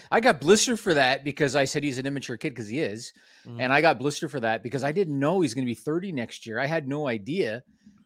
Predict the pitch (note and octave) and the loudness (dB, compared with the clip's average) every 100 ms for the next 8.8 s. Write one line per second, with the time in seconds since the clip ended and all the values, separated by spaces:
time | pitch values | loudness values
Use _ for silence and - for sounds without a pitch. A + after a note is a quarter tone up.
0 | - A#2+ C3 C3 A#2+ - - D#3+ A3+ A#3+ | -8 -2 0 0 -4 -12 2 6 6 4
1 | A#3 G3+ F#3 E3 D#3+ D3 A#2+ B2+ B2+ A#2 | 2 0 -2 0 2 2 2 -2 -4 -4
2 | A2 G#2+ F3 F#3+ D#3 C#3+ C3+ A#2 A2 A2 | -6 -4 -4 0 0 -2 -2 0 -2 -6
3 | _ _ B2+ A#2+ A#2 A2 A2 A2 - - | _ _ -10 -6 -4 -4 -4 -6 -8 0
4 | D#3+ F#3 D#3+ D3 C#3+ A#2+ C3 C3 B2+ A#2+ | 2 4 4 6 6 6 2 2 0 0
5 | G#2+ B2 A#2+ A2+ _ - A2+ B2+ A#2 A2+ | -2 -4 -4 -10 _ -18 -10 -6 -2 -4
6 | A2 A2+ G#2+ F#2 - - E2 B2 A#2 G#2+ | -4 -8 -10 -14 -16 -18 -8 -2 -2 -4
7 | F#2+ - _ - - - - C3 C#3+ B2+ | -10 -16 _ -20 -20 -18 -10 0 4 4
8 | A2+ - C3+ A#2+ A2+ G2+ F#2+ | 2 -2 -2 0 -2 -4 -8